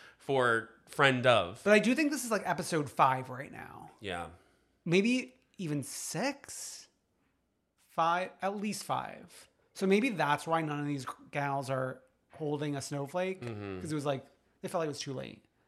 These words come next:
Speaker 2: We're not in the Sonia Morgan era anymore.
Speaker 1: Yeah, exactly. Or the Catherine Edwards.
Speaker 2: Mm-hmm. Yeah. Those days are long behind us.
Speaker 1: The dog days are over.
Speaker 2: Okay, yeah. I, I'm having fun with the snow bunnies.
Speaker 1: Me too.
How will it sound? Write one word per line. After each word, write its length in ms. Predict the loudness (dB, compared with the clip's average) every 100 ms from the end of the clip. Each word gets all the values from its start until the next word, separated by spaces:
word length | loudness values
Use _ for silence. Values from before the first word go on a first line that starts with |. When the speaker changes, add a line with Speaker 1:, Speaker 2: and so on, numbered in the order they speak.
| _
Speaker 2:
We're 100 | 6
not 180 | 8 8
in 120 | 4
the 140 | 4 2
Sonia 280 | 2 2 0
Morgan 300 | -2 -4 -8
era 260 | -10 -10
anymore. 420 | -10 -12 -12 -12 -2
Speaker 1:
Yeah, 160 | 0 0
exactly. 420 | -4 -12 -12 -10
Or 140 | -8
the 80 | -8
Catherine 360 | -8 -10 -8 -12
Edwards. 520 | -10 -12 -12 -14 -18 _ -8
Speaker 2:
Mm-hmm. 200 | -6 -6 -12 _ _ -12
Yeah. 160 | -10 -10 -18 _ _ _ _ _ _ _
Those 180 | -2 0
days 160 | -2 -2
are 200 | -6 -6
long 240 | -8 -6 -6
behind 260 | -8 -8
us. 260 | -12 -14 -18
Speaker 1:
The 60 | -10
dog 220 | -8 -8
days 240 | -8 -8 -8
are 80 | -8
over. 360 | -8 -8 -10 -12 _ -20 -20 -20 -20 -20 _ _ _ _ _ -8
Speaker 2:
Okay, 200 | -2 0
yeah. 140 | 0 -2 -8 -6
I, 600 | 0 2 2 0 -2 -4 -6 -12 _ _ _ _ _ _ _ -4
I'm 60 | 2
having 200 | 2 4
fun 320 | 4 4 0
with 120 | -6
the 80 | -6
snow 200 | -4 -4
bunnies. 540 | -4 -6 -8 -12 -18 _ _ _ _ _ -8
Speaker 1:
Me 140 | -6
too. 240 | -6 -10